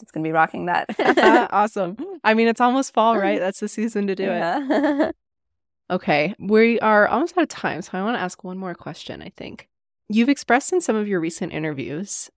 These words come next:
Speaker 2: that you're much more interested now in exploring more about how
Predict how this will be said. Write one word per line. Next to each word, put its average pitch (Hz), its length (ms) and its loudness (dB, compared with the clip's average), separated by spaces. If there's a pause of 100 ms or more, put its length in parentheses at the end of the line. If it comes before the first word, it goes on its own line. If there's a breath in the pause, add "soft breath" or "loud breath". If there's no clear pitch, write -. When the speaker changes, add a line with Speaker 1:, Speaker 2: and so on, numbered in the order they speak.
Speaker 2:
that 165 360 -6
you're 170 160 -4
much 180 300 -2
more 311 160 -2
interested 185 480 -6
now 151 560 -6
in 160 140 -6
exploring 165 580 -6
more 156 460 -4
about - 260 -8
how 143 520 -6